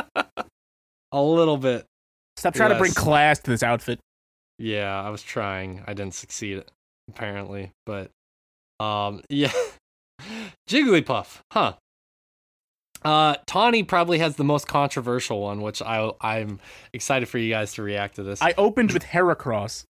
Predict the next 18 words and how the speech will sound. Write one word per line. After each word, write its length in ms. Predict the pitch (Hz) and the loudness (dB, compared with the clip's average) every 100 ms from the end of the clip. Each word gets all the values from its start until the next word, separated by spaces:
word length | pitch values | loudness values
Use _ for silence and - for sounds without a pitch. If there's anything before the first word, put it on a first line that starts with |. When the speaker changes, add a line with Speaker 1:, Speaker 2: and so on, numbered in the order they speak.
| _ _ - | _ _ -2
Speaker 3:
<laughs> 40 | 349 - - - 440 - 339 | 0 2 0 2 0 2 -2
Speaker 2:
Drowsy 600 | 127 269 175 262 285 285 | 2 2 6 6 6 4
definitely 520 | 175 165 - 202 190 | 4 2 4 2 2
fondles 640 | 151 - 143 147 147 139 - | 0 0 2 4 2 0 -4
the 80 | 120 | -6
Pokemon 540 | 131 120 120 113 104 | -4 -4 -2 -2 -4
he 100 | 104 | -6
puts 300 | 101 107 - | -6 -6 -8
to 100 | - | -6
sleep. 480 | - 104 95 - - _ _ _ _ _ _ _ _ _ - | -6 -6 -8 -10 -20 _ _ _ _ _ _ _ _ _ -2
And 160 | 127 | 0
Mister 260 | 151 151 170 | 2 2 2
Mime 340 | 139 135 131 | 4 4 2
is 160 | 120 117 | 0 -2
a 40 | |
registered 600 | 110 107 110 - 107 95 | -4 -4 -6 -6 -6 -6
sex 320 | - 98 - | -6 -8 -10
offender. 480 | 98 - 92 85 87 | -14 -12 -12 -12 -16